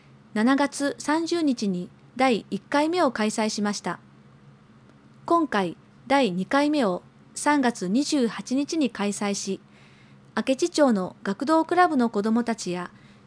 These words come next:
民生児童委員さん、地域の方、総勢百名以上の参加がありました。ボッチャ大会を通して地域交流を行い、その後、みんなでカレーを食べました。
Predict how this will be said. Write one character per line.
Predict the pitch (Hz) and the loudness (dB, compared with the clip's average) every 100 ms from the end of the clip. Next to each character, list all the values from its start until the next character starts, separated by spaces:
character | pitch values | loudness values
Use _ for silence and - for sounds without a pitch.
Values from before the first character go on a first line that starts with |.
| - 233 | -4 2
民 | 285 311 | 2 2
生 | 330 330 294 | 0 0 0
児 | 247 | 2
童 | 311 320 | 4 4
委 | 320 | 2
員 | 302 240 | 0 0
さ | - 175 | -4 -8
ん、 | 175 - - - - - - | -10 -20 -20 -20 -20 -20 -8
地 | - 339 | 0 2
域 | 320 247 | 2 0
の | 190 175 - | 0 -4 -6
方、 | 208 - 190 - - - - | -6 -4 -4 -6 -16 -20 -8
総 | - 254 247 | 0 2 4
勢 | 233 226 - | 2 0 -4
百 | - 214 302 | -8 -4 -2
名 | 320 339 349 | 0 0 0
以 | |
上 | 370 339 | 2 4
の | 226 | 2
参 | 202 214 214 | 0 -2 -2
加 | 208 | 0
が | |
あ | 208 | 0
り | 202 | 0
ま | 196 | -2
し | 196 | -4
た。 | - - - - - - - - - - - - - | -10 -14 -18 -20 -20 -20 -20 -20 -20 -20 -20 -16 -4
ボ | 196 | -2
ッ | |
チ | - 294 | 0 0
ャ | |
大 | 294 349 349 | 4 2 4
会 | 302 254 | 2 2
を | 214 | 2
通 | 233 220 | 0 0
し | - | -2
て | 180 175 - - - - | -4 -4 -8 -20 -20 -14
地 | - 311 | -2 0
域 | 330 330 - | 0 -2 2
交 | 339 311 | 2 4
流 | 247 | 2
を | 214 175 | 2 0
行 | 185 | -2
い、 | 185 185 185 - - - _ - | -4 -4 -6 -12 -20 -20 _ -18
そ | - 233 | -4 2
の | 233 | 2
後、 | 226 226 - - - - | 2 0 -2 -16 -20 -4
み | 233 247 | 2 4
ん | 247 | 4
な | 226 | 2
で | 190 - - | 0 -4 0
カ | 330 | 2
レ | 349 330 | 4 2
ー | |
を | |
食 | 262 214 | 2 0
べ | 196 | 0
ま | 190 | -4
し | - | -6
た。 | 175 | -10